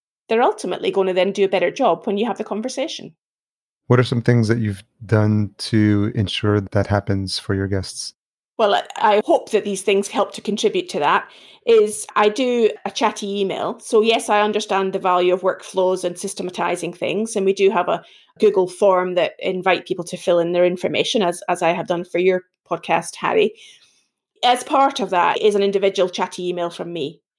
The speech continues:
Speaker 1: So it feels personal. And, and I know that if somebody's got a lot of episodes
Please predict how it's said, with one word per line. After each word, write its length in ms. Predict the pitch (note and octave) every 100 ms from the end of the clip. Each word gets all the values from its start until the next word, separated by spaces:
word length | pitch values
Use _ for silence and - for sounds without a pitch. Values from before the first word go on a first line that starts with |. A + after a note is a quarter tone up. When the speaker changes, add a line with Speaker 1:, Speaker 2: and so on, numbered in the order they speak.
| _ _
Speaker 1:
So 260 | - G3 F#3+
it 220 | - -
feels 380 | - A3 G3 F#3+
personal. 600 | - F3+ F#3 G#3 A3+ F4+ - _ _ _ _ _ _ _ -
And, 140 | A#3
and 140 | - A#3
I 100 | A#3
know 200 | C4+ B3+
that 140 | A3
if 60 | A3+
somebody's 320 | - A3 G3
got 120 | G3+
a 40 | F3+
lot 180 | G3+ F#3+
of 60 |
episodes 580 | F#3+ G3 G3 F3+ F3+ F3+